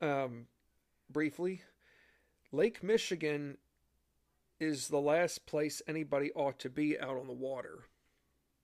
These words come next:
If you, uh, had received this warning sometime, um, on the day of, um,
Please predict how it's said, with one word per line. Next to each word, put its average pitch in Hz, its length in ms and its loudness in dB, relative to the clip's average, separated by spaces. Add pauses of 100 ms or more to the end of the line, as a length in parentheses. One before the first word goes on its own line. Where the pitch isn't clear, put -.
(1600)
If 139 320 -2
you, 190 520 -4
uh, 147 280 2 (640)
had 147 160 -6
received 160 460 -4
this 147 200 -2
warning 139 680 -6 (1160)
sometime, 156 800 -2
um, 127 380 -4
on 135 240 -4
the 127 60 -8
day 147 520 0
of, 127 280 -6
um, 117 380 -6